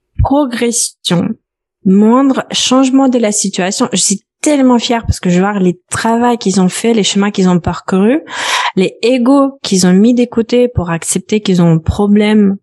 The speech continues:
avec leurs finances personnelles. Ils ont accepté de, d'apprendre. C'est compliqué parfois, hein. Surtout, euh, parfois que j'ai les femmes qui sont dix, vingt, trente ans plus de, que moi. Donc,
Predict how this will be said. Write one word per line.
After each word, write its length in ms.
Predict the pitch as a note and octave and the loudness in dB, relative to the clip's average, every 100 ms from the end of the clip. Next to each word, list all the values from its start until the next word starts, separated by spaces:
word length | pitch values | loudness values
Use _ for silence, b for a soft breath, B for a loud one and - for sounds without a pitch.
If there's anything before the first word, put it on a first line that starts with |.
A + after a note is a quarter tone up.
| - | -4
avec 260 | F3 F3+ | -2 -2
leurs 160 | F3+ - | -4 -4
finances 380 | - F#3 F#3+ - | 0 2 2 0
personnelles. 640 | E3+ - F#3 G3 G3+ G3 | -4 -2 0 2 0 -4
Ils 240 | - F3 F3 | -2 0 0
ont 80 | E3 | -2
accepté 760 | G3 - - G3 - - G#3+ G#3+ | -6 -6 -4 -6 -6 0 2 2
de, 320 | F3 E3 E3+ E3+ B B B B | 0 0 0 -4 B B B B
d'apprendre. 1040 | F3+ - F3+ - - A3+ C#4+ C4+ E3+ - _ _ _ | -8 -8 -6 -4 0 2 2 2 -2 -4 _ _ _
C'est 220 | - - | -8 -6
compliqué 460 | - E3+ B3 C#4+ C4 | -2 0 0 0 -2
parfois, 420 | E3+ - - E3+ | -2 -8 -4 -2
hein. 200 | F3+ F#3 C#4+ _ _ | 0 0 -2 _ _
Surtout, 500 | - F#3 - A#3+ B3 | -6 -6 0 2 2
euh, 100 | F#3+ | 0
parfois 380 | D#3+ E3 - F#3 | -2 -6 -4 -4
que 100 | F#3 | 0
j'ai 140 | F3 | 2
les 80 | D#3+ | 2
femmes 180 | D#3+ G3+ | 0 -4
qui 100 | G#3+ | -4
sont 160 | - E3+ B B B | -4 -4 B B B
dix, 440 | E3+ F#3 A3 - | 0 2 0 -2
vingt, 180 | F3 F#3+ - | -2 -4 -4
trente 400 | - - G3+ A3+ | -2 2 2 2
ans 120 | A#3 | 0
plus 260 | A3+ G3+ F3+ | 0 -4 -2
de, 200 | - - | -8 -4
que 140 | F3+ | 0
moi. 220 | G3 B3 | 2 0
Donc, 120 | F#3 | -2